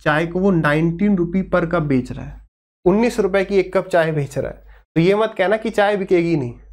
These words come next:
सब बिकेगा, ठीक है। तो अब यहाँ पर क्या तीन रेशियो की वैल्यू नाइनटीन, तो एक की वैल्यू कितनी? नाइनटीन बाई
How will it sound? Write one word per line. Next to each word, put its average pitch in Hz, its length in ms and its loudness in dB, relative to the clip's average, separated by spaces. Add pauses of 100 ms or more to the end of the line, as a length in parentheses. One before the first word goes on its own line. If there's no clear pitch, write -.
(240)
सब 185 100 2
बिकेगा, 143 400 -4 (1160)
ठीक 160 120 2
है। 165 80 2 (560)
तो 202 60 4
अब 214 80 0
यहाँ 180 240 0
पर 208 100 0
क्या 226 100 0 (120)
तीन 220 200 0
रेशियो 208 360 2
की 208 100 -2
वैल्यू 196 220 2
नाइनटीन, 170 480 0
तो 190 80 -2
एक 180 340 0
की 214 80 -2
वैल्यू 196 260 2
कितनी? 196 240 0
नाइनटीन 175 480 0
बाई 185 140 0